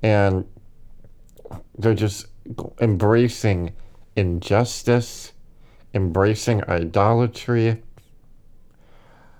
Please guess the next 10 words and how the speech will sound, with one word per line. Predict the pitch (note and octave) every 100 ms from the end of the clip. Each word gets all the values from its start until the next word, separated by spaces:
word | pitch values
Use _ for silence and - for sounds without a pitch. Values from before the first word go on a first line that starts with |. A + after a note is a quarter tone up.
| - -
And | - G#2
that's | C3 E3+
why | E3+ D3
we | A#2+
get | G#2+ A2+ A2 - - -
the | A#2
idea | G#2 G#2+ F#2+ G2 G2 G2 G2
that | E2+ F#2 F2+ F#2 -
Ha-, | - A2 -
Habakkuk | A2 G#2 A2 G#2+ G2 F2+